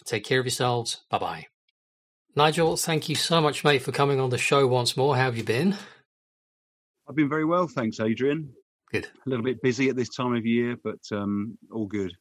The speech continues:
Speaker 2: Yeah.
Speaker 1: That's right. You have a small holding, so there's lots of planting and stuff to crack on with and other things as well, I guess.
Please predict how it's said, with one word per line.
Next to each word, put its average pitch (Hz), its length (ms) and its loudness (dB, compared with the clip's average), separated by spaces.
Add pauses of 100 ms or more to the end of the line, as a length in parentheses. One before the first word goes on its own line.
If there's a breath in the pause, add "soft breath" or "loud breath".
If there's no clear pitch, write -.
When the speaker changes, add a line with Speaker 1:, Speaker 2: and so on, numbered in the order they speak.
Speaker 2:
Yeah. 101 160 -2
Speaker 1:
That's 170 160 0
right. 135 180 2
You 156 60 6
have 135 100 6
a 120 40 0
small 170 300 4
holding, 110 320 0
so 123 120 -2
there's 117 160 -2
lots 123 240 -2
of 110 120 -2
planting 120 500 2
and 110 120 -4
stuff - 320 0
to 117 100 -6
crack 127 300 2
on 123 140 2
with 110 120 -2
and 120 100 -4
other 113 140 -2
things 113 260 -2
as 113 80 -2
well, 127 160 0
I 95 60 -4
guess. 113 280 -8